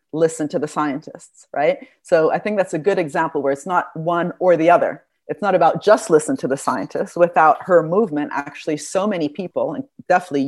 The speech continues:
youth around the world, but also others, wouldn't have been aware as they are of this problem. But it doesn't mean that everyone then bottom up should, you know, say what they think on the science bit. You've got, you know, the,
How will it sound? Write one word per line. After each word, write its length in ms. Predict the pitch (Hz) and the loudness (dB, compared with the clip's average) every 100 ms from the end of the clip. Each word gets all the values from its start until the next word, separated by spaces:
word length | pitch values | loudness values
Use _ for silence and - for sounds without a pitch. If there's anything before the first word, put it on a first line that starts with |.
| 165 | -2
youth 260 | 196 151 - | -2 -4 -10
around 240 | 143 139 131 | -6 -4 -4
the 140 | 127 | -2
world, 220 | 131 123 | -2 -2
but 100 | 143 | -2
also 280 | 139 143 143 | -4 -2 -2
others, 440 | 135 160 - 202 - _ _ _ _ - | 0 2 0 -4 -8 _ _ _ _ -6
wouldn't 360 | 151 160 170 | 0 2 2
have 140 | 175 151 | -2 0
been 120 | 151 - | 0 0
aware 520 | 160 165 170 160 147 143 | 0 4 4 4 4 0
as 100 | 147 | -2
they 220 | 151 143 | 0 2
are 420 | 160 196 110 - _ _ _ - | 4 4 2 -2 _ _ _ -6
of 140 | 151 139 | -2 0
this 180 | 147 | -2
problem. 480 | - 175 151 131 123 | 0 4 4 2 -2
But 100 | 127 | -2
it 100 | 147 | 0
doesn't 300 | 196 185 - | 2 0 0
mean 160 | 175 156 | -2 2
that 140 | 160 | 2
everyone 480 | - 165 165 156 156 | 2 2 0 -2 -4
then 200 | 156 147 | -4 -4
bottom 360 | 143 151 143 170 | 0 0 0 -2
up 160 | - | -4
should, 360 | - - 151 139 _ _ - | -2 0 0 -2 _ _ -10
you 80 | |
know, 100 | 147 | -8
say 160 | - 165 | 0 2
what 220 | 165 170 | 4 4
they 100 | 165 | 2
think 360 | - 185 170 160 - _ - | 2 0 0 -4 -16 _ -8
on 120 | 156 | -8
the 60 | |
science 520 | - 254 277 185 175 - | -2 2 2 0 -4 -2
bit. 240 | 151 - | 0 0
You've 160 | 170 160 | -2 4
got, 280 | 175 175 | 4 4
you 60 | 180 | 2
know, 260 | 160 147 156 _ _ _ _ | 4 4 2 _ _ _ _
the, 220 | 180 - | 4 4